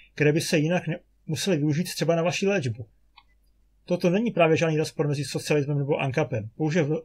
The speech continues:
pouze v rozdílném přístupu k tomu, jak může fungovat trh. ANKAP v podstatě prosazuje vyzkoušení mnoha variant paralelně v realitě,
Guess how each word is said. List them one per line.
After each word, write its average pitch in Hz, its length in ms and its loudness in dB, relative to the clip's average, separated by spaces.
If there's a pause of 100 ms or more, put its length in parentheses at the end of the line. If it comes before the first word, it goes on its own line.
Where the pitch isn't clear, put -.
(120)
pouze 160 280 2
v 135 60 -2
rozdílném 160 460 2
přístupu - 440 -6
k - 60 -20
tomu, 147 260 2
jak 170 180 0
může 156 220 -2
fungovat 170 400 0
trh. 143 260 -2 (760)
ANKAP 190 360 -2
v - 140 -20
podstatě 160 380 -2
prosazuje 160 420 0
vyzkoušení 160 500 -2
mnoha 170 200 0
variant 147 380 2
paralelně 147 380 2
v 139 100 -10
realitě, 135 480 2